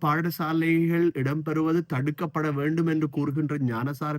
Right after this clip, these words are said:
பேரர்கள், தேரர்கள் போன்றவர்கள் இருக்கக்கூடிய சமூகத்திலேதான் விகாரைகளில் விகாராதிபதிகளாக இருக்கக்கூடியவர்கள் பாலியல் சேட்டைகளில் ஈடுபடுகிறார்கள். முதலில்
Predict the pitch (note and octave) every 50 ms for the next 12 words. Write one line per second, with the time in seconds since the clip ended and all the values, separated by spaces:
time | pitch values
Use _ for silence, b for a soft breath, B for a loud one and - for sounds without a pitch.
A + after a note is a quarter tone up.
0 | D3 - D3+ C#3 C#3 C#3+ C#3 C#3 D3+ D3+ - - - C3 C3 C3+ C3+ C3+ C#3+ C#3+
1 | C#3+ C3+ C3+ C3 C3 C3 C3 B2+ B2+ B2 A#2 B2 - C#3 C3 D3+ D3 C#3 C3 -
2 | A2 G#2 A#2 A#2 A2+ A#2 A2+ - A#2 A2 G#2 G2 F#2 A2 B2 C3+ A2 F2 - -
3 | _ _ _ _ _ _ _ _ _ _ _ _ _ _ _ _ _ _ _ _
4 | _ _ _ _ _ _ _ _ _ _ _ _ _ _ _ - B2 A#2+ D#3 D#3+
5 | D#3+ D3+ G3 G#3 G#3+ G#3+ A3 A3 A3+ A#3 G#3 A3 G#3+ G#3+ G#3+ A3 A3 A3+ A3+ A3+
6 | - _ D3+ D3+ E3+ E3+ F#3 F#3 F#3+ F#3+ F#3+ F#3+ F3+ F3+ F3+ E3+ E3+ E3 E3+ E3+
7 | E3 E3 D#3+ D#3+ D3+ D3+ D3+ C3+ - D3 D3 D3+ D3 C#3+ C#3+ C#3+ C#3+ C3+ D#3 D#3
8 | F3+ A3 - - _ _ _ _ _ _ _ _ _ _ _ _ _ _ _ _
9 | - D3+ E3 F#3 G3+ G#3+ A3 A3+ A#3 A#3+ B3+ A3+ - A3 G#3 - G3+ F#3+ F#3 F#3+
10 | G#3+ A3+ A#3 G#3 G#3+ G#3 G3 E3 D#3 D#3+ D3 - - - - - - _ _ _
11 | _ _ _ _ _ _ _ _ _ _ _ _ _ _ _ _ _ _ _ _
12 | _ _ _ _ _ _ _ _ _ _ _ _ _ _ _ _ _ _ _ _
13 | _ _ _ _ _ _ _ _ _ _ _ _ _ - A#2 B2 C3+ C#3+ F3 F3+
14 | F#3 G3 A3 B3+